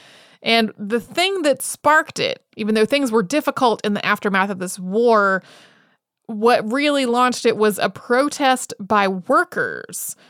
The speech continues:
The Tsar's troops opened fire on these protesting workers, killing more than a hundred people, and this was one of the many events in history to later be described as Bloody Sunday.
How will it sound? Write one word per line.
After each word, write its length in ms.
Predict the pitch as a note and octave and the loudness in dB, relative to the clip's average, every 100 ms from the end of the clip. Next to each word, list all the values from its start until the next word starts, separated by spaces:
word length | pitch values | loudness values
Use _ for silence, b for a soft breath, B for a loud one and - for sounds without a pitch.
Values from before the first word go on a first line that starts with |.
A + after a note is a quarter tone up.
| b b b - | b b b -2
The 160 | A3 A#3 | 2 2
Tsar's 480 | A#3 D4 D#4+ C#4+ | 4 2 2 -2
troops 560 | - - F4+ F#4 B3+ - - | -8 -4 0 0 -2 -6 0
opened 420 | C#4+ D#4 D4+ C4 | 0 2 0 -2
fire 540 | - C#4 D4 A#3 D#3+ | 0 2 4 2 0
on 200 | A#2+ F3+ | -2 -2
these 260 | F#3+ F#3+ F#3+ | -4 -6 -8
protesting 720 | - - C4+ C#4 B3 - G3+ | -10 -4 -4 -2 -4 -4 -4
workers, 560 | G3+ G3+ G#3 G3 F#3 - b b b - | -2 -2 -2 -4 -4 -8 b b b -8
killing 400 | - D4+ C#4+ B3 | 0 2 2 2
more 180 | C4 | 2
than 100 | B3+ | 2
a 80 | G#3 | 0
hundred 360 | G#3 B3 A#3+ F#3+ | 0 -2 -4 -4
people, 560 | - B3+ G#3+ F3+ F3 B B - | -8 -2 0 0 -2 B B -8
and 100 | G3+ | -4
this 140 | A3 | -4
was 100 | A#3 | -4
one 140 | A3 B3+ | -2 0
of 40 | |
the 80 | A#3 | 0
many 540 | A3+ B3 C4+ C#4 C4+ | 0 -2 0 0 0
events 380 | D3+ A3 G#3+ G#3+ | 0 0 -2 -2
in 80 | G#3 | -2
history 480 | A3 - G3+ F3+ E3+ | -2 -2 -4 -4 -4
to 120 | F#3 | -6
later 360 | F3+ G3 G3 | -2 -2 -2
be 180 | F#3 G3 | -4 -6
described 580 | F#3+ F3+ - G3 F3+ F3+ | -6 -8 -4 0 0 0
as 200 | - F3+ | -2 -4
Bloody 520 | - - F#3+ F#3+ G#3 G3+ | -6 -10 -2 0 0 -4
Sunday. 680 | - - F#3 F#3+ F3 D#3+ | -8 -6 -4 -2 -2 -2